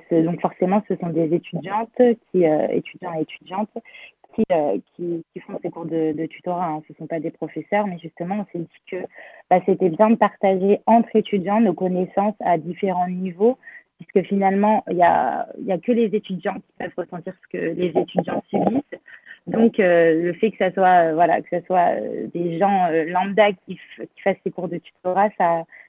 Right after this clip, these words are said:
ça aide, je pense, et ça motive aussi, euh, les étudiants en droit de Bordeaux, qui peuvent parfois se sentir un peu abandonnés et un peu perdus, notamment en première année. La première année de droit est très compliquée.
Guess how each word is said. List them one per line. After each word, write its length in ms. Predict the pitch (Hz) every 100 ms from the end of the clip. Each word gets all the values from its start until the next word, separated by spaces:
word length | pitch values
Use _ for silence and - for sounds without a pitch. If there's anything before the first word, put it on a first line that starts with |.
| -
ça 140 | 202 214
aide, 220 | 220 190
je 60 |
pense, 240 | 196 214 226
et 100 | 190 185
ça 100 | 175
motive 480 | 180 208 - 220
aussi, 320 | 185 185 - 208
euh, 140 | 175
les 220 | 170 170
étudiants 340 | 180 - 175 180
en 40 |
droit 160 | 160 175
de 80 | 160
Bordeaux, 440 | 180 180 190 240
qui 520 | - - _ _ _
peuvent 180 | 208 190
parfois 320 | - 185 202 196
se 40 |
sentir 280 | 185 170 175
un 100 | 170
peu 100 | 180
abandonnés 640 | 170 165 175 175 190 208
et 60 | 175
un 80 | 160
peu 160 | 185
perdus, 460 | 175 208 190 180 196
notamment 420 | 202 165 170 175
en 60 | 170
première 360 | - 180 170
année. 260 | 170 170 175
La 80 | 170
première 280 | - 165 160
année 200 | 165 165
de 60 |
droit 200 | 156 170
est 60 | 165
très 180 | - 175
compliquée. 540 | - _ - 226 233